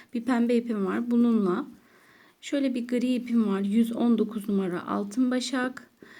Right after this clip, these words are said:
Ve şöyle de bir seksen beş numara mor bir ipim var. Bununla yapacağım. Hemen modelimizin yapılışına geçelim. Kanalıma ücretsiz abone olabilirsiniz arkadaşlar. Bildirim zilini de aktif hale getirirseniz eğer benim her gün attığım oya modellerimden de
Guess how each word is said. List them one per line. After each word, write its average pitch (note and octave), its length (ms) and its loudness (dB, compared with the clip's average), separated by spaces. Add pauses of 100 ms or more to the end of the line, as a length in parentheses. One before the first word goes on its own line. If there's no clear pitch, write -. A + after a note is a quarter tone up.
(180)
Ve C4+ 80 -2
şöyle C4 360 0
de G#3+ 160 0
bir C4 240 -2 (560)
seksen C4 480 -2
beş B3+ 220 0
numara G#3+ 320 0
mor A#3+ 320 4
bir G3+ 80 -2
ipim A3+ 360 0
var. A3+ 180 -2 (400)
Bununla C4 320 2
yapacağım. F3+ 460 -2 (480)
Hemen C#4 360 4
modelimizin A#3+ 500 2
yapılışına C4+ 480 -4
geçelim. C#4 640 -4 (220)
Kanalıma D4 480 -2
ücretsiz C#4+ 460 -4
abone C4 340 0
olabilirsiniz C4+ 680 2
arkadaşlar. G#3 680 -4
Bildirim C4+ 360 2
zilini A#3+ 240 2
de B3 60 0
aktif - 320 -8
hale G3+ 260 -4
getirirseniz C4+ 720 -2
eğer C4+ 420 -2 (280)
benim B3 220 -4
her C4+ 220 -4
gün A3+ 160 -4
attığım G#3+ 380 -6
oya A3+ 140 -2
modellerimden F3+ 840 -8
de B3 120 -8